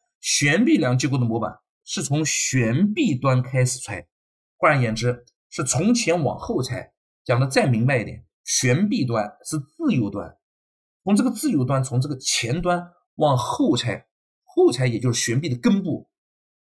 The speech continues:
对不对？所以先拆前面的自由端，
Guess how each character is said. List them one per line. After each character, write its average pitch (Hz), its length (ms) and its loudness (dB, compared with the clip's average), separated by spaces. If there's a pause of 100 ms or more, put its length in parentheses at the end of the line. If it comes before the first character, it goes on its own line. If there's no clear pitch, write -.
(320)
对 127 80 -4
不 113 40 -2
对？ 110 220 -2 (400)
所 123 120 -2
以 107 40 0
先 185 280 0
拆 175 140 0
前 143 240 -4
面 170 80 0
的 165 60 -4
自 214 120 -4
由 147 100 2
端， 139 340 0